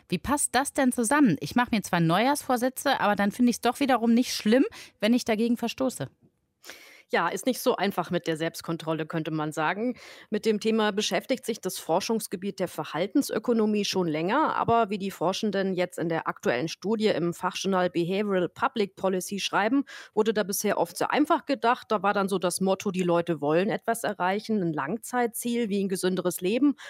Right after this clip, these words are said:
Speaker 2: Aber dann hindert sie ihre eigene Psyche daran, das zu erreichen, weil sie sich einfach nicht zurückhalten können, die Tüte Chips oder die Tafel Schokolade zu futtern. Heißt, man muss ihnen helfen, damit sie sich besser kontrollieren können.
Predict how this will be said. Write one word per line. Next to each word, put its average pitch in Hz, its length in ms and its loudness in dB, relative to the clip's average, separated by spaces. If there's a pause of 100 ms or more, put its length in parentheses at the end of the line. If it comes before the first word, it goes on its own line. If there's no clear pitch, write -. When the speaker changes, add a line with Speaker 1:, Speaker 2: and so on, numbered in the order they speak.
(140)
Speaker 2:
Aber 254 240 4
dann 233 180 2
hindert 214 380 0
sie - 80 -6
ihre 170 260 0
eigene 175 300 0
Psyche 269 340 -2
daran, 196 380 2
das 180 140 -4
zu - 120 -2
erreichen, 185 640 0
weil 175 120 0
sie 175 80 -4
sich 170 200 -6 (100)
einfach 175 540 -2
nicht 160 260 -4
zurückhalten 180 720 0
können, 180 260 2 (300)
die 269 120 2
Tüte 226 280 -2
Chips 180 320 -4
oder 180 160 0
die 170 120 -2
Tafel 156 320 -6
Schokolade 151 580 -2
zu - 120 -10
futtern. 262 460 0 (360)
Heißt, 202 340 2
man 214 180 4
muss 226 340 2
ihnen 196 160 0
helfen, 180 460 0
damit 247 260 4
sie 214 120 -8
sich 214 180 -4
besser 196 300 0
kontrollieren 190 640 2
können. 339 360 2